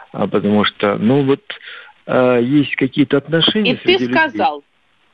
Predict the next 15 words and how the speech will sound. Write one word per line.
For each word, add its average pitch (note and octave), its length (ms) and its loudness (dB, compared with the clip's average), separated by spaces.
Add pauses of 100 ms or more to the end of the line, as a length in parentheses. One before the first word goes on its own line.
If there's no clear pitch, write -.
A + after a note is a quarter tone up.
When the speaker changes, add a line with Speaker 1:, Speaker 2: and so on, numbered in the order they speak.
(540)
Speaker 2:
И B3+ 60 -6
ты C5+ 180 -2
сказал? - 240 -2
Speaker 1:
Я C3+ 120 4
пока D3 240 -2
не C#3+ 140 -4
сказал, E3+ 400 0
я D3+ 120 2
только E3+ 260 -4
получил D3 540 -4
информацию, C3+ 680 -2
но C3+ 180 2 (420)
что - 260 0
там D3 400 -2
надо C#3 360 0